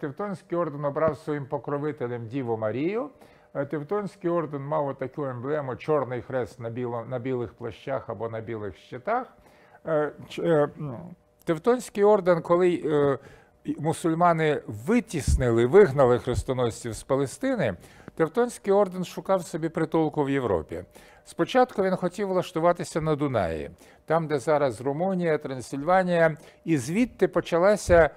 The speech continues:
німецька культура в Трансильванії, яка трималася від дванадцятого до двадцятого століття. Е, і в наші дні німецькі туристи їдуть в Румунію і відвідують румунське місто Сібіу,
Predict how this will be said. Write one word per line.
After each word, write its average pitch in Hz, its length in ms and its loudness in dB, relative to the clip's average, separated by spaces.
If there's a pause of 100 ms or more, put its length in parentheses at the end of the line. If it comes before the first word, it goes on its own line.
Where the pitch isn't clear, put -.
(220)
німецька 170 560 0
культура 160 520 4
в 131 80 -4
Трансильванії, 170 760 0
яка 156 200 2
трималася 160 760 2 (340)
від 139 240 2
дванадцятого 151 880 4
до 180 260 4
двадцятого 180 760 2
століття. 120 760 0 (380)
Е, 131 300 8
і 156 160 4
в 139 140 -2
наші 170 340 4
дні 196 260 -6
німецькі 160 480 -2
туристи 165 520 -2
їдуть 143 460 -4 (300)
в 135 40 -4
Румунію 156 640 2 (360)
і 147 100 2
відвідують 147 640 2
румунське 147 480 -4
місто 139 380 -4
Сібіу, 135 720 2